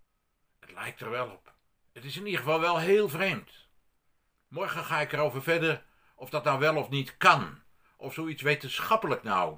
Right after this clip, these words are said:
te verantwoorden is. Je zult misschien heel zeggen, heel snel zeggen, "Nee, de wetenschap weet wel beter. En de wetenschap gelooft niet in sprookjes." Toch zou ik er samen morgen met jou eens naar willen kijken.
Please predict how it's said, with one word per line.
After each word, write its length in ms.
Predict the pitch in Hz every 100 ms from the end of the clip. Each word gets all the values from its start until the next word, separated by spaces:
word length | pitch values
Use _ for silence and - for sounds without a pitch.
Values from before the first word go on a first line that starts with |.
| -
te 120 | 110
verantwoorden 680 | 104 107 95 - 90 73 71
is. 360 | 71 - - - _ _ _
Je 120 | 107
zult 220 | 135 185
misschien 260 | 151 - 170
heel 200 | 160 170
zeggen, 320 | 160 147 147
heel 180 | 143 151
snel 260 | - 147 135
zeggen, 320 | 135 123 127
"Nee, 400 | 90 - 85 - _ _ - - -
de 120 | - 123
wetenschap 540 | 143 151 131 - -
weet 180 | 156 151
wel 140 | 156
beter. 480 | 151 160 143 - - _ _
En 160 | -
de 100 | 165
wetenschap 520 | 165 202 175 - 170
gelooft 340 | - 185 185 -
niet 160 | 156
in 80 | 123
sprookjes." 680 | - 90 80 - - - - _ _ _ _
Toch 200 | - 196
zou 220 | - 180 175
ik 80 |
er 80 | 156
samen 340 | - 156 151 135
morgen 320 | 135 117 117
met 80 | 117
jou 160 | 117
eens 80 | 113
naar 100 | 110
willen 160 | 107 104
kijken. 360 | 87 71 -